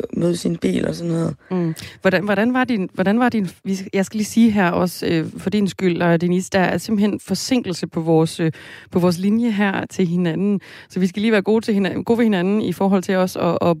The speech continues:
Speaker 2: at bryde ind og så videre. Jeg skal nok sørge for at, øh, at gøre det så, så lidt som muligt.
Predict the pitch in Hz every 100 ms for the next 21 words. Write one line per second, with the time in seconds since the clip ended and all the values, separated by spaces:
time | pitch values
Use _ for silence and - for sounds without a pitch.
0 | - 165 190 214 185 165 165 185 185 -
1 | 190 185 - 190 - 185 175 170 160 160
2 | - - - - - 175 180 202 - 175
3 | 160 160 180 202 202 190 175 180 214